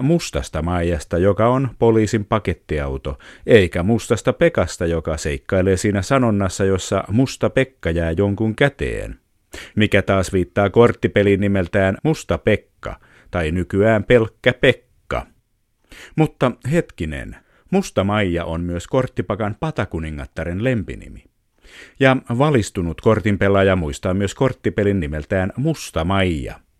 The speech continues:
Niinpä pienipalkkaisen käteen voisi hyvin ajatella pelattavan Mustan Maijankin. Aristoteleen kantapään korttipelialan keskustuomarin mielestä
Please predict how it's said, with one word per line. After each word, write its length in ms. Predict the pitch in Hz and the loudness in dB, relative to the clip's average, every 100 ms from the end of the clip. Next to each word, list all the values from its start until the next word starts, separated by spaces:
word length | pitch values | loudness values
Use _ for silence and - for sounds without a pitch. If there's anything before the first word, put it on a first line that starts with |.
| _ _ _ _ - - - - | _ _ _ _ -20 -20 -20 -6
Niinpä 360 | 92 104 98 123 | 2 2 4 2
pienipalkkaisen 840 | - 135 123 123 120 - 117 120 | 4 4 4 4 2 2 2 2
käteen 480 | - 160 - 76 76 | 0 -2 -2 -2 0
voisi 320 | 95 90 101 | 0 0 0
hyvin 300 | 135 151 95 | -2 0 0
ajatella 480 | 90 98 92 87 85 | 2 2 2 0 -2
pelattavan 680 | - 76 65 - 78 78 80 | -2 -4 -4 -6 -4 -4 -2
Mustan 420 | 139 - 131 127 | -2 0 0 2
Maijankin. 760 | 135 104 82 64 60 60 53 - _ _ _ _ _ - - - - 92 | 2 2 0 -6 -10 -12 -12 -14 _ _ _ _ _ -20 -20 -20 -6 2
Aristoteleen 680 | 104 104 113 104 107 104 | 4 6 4 2 4 2
kantapään 640 | 98 117 113 110 113 110 110 | 2 2 2 0 2 2 2
korttipelialan 1000 | 143 139 - - - 92 87 82 80 82 | 2 2 0 -2 0 2 2 0 -2 -2
keskustuomarin 840 | 107 98 - 95 - 98 95 95 95 | 0 0 -2 -4 0 0 2 0 0
mielestä 560 | 92 90 87 - 87 | 0 -2 -4 -4 -6